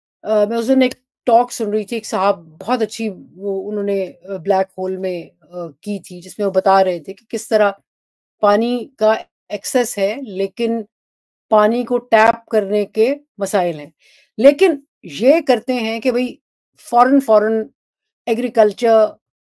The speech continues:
अब उसमें ये भी लालच होता है, क्योंकि हमारे यहाँ जो उन्नीस सौ, अ, अंग्रेज के ज़माने का लॉ ऑपरेट कर रहा है,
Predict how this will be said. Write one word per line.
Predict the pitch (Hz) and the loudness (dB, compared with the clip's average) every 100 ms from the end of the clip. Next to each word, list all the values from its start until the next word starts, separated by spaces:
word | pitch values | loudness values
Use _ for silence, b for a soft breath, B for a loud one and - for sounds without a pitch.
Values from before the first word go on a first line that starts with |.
| _ _ | _ _
अब | 202 | -8
उसमें | 220 247 240 | -6 -6 -6
ये | 226 | -2
भी | 254 | 2
लालच | 240 202 214 208 | 2 4 2 0
होता | 190 196 | -4 -4
है, | 202 | -6
क्योंकि | 196 214 208 233 | -6 -12 -6 -6
हमारे | 175 196 202 214 | -4 -6 -4 -4
यहाँ | 226 | -4
जो | 208 214 | -2 0
उन्नीस | 214 233 233 226 - | 0 -4 -8 -8 -4
सौ, | 226 208 202 | 0 0 0
अ, | - - 208 202 196 190 202 - - _ | -4 -12 -14 -6 -4 -4 -6 -14 -20 _
अंग्रेज | 208 208 226 220 | -6 0 0 0
के | 226 | -4
ज़माने | 190 185 185 202 | -4 -4 -6 -6
का | 208 | -4
लॉ | 196 190 | 0 4
ऑपरेट | 214 208 202 196 185 | 6 4 2 -6 -6
कर | - 180 | -8 -6
रहा | 175 190 | -2 -4
है, | 170 165 | -4 -10